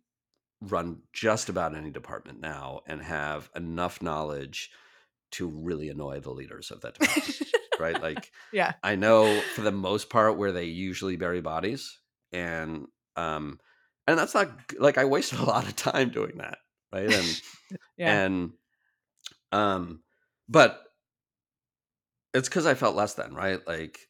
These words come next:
Speaker 1: that is, um, there, there are five archetypes of imposter syndrome, and I'm, I'm kinda all of them, uh, because I wanna, I wanted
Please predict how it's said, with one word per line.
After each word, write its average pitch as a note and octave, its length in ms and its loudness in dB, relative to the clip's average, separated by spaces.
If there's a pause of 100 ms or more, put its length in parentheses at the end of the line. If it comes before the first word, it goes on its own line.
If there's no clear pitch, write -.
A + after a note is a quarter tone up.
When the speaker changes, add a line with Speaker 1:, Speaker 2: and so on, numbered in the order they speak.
Speaker 1:
that F2 260 0
is, D#2 600 -6 (380)
um, D2 440 -8 (100)
there, G2+ 200 2
there F#2 260 0
are E2+ 60 -4
five G#2+ 360 4
archetypes E2 600 -4
of C#2 360 -10 (340)
imposter F2 420 -8
syndrome, G2+ 440 -2
and D2+ 140 -4
I'm, D#2 300 -6
I'm D#2 120 -6
kinda E2 300 -4 (100)
all D2+ 200 -6
of E2+ 100 -14
them, B2 260 -4 (840)
uh, D2 360 0 (260)
because E2+ 760 -2 (100)
I F#2+ 140 2
wanna, G#2 540 -2 (1800)
I G#2 180 6
wanted F#2+ 540 0